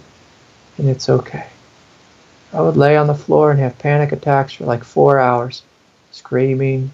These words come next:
crying, and mucus pouring out of my nose, sweating through my clothes.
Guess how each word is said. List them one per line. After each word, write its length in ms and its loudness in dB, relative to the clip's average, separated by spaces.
crying, 680 0
and 140 -12
mucus 360 0
pouring 360 0
out 120 0
of 60 -2
my 100 -2
nose, 420 -2
sweating 360 0
through 180 -8
my 140 -2
clothes. 600 -4